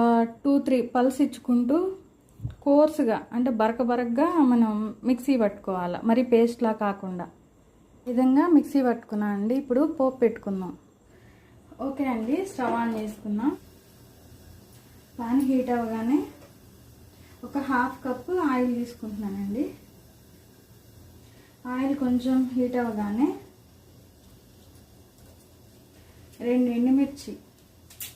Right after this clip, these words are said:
నేను కట్ చేసుకుని రెండు ఎండుమిర్చి వేసుకున్నానండి. పోపు దినుసులు మనం ముందుగా తీసుకున్నవి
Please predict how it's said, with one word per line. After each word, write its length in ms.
నేను 120
కట్ 300
చేసుకుని 400
రెండు 280
ఎండుమిర్చి 440
వేసుకున్నానండి. 760
పోపు 260
దినుసులు 360
మనం 240
ముందుగా 320
తీసుకున్నవి 680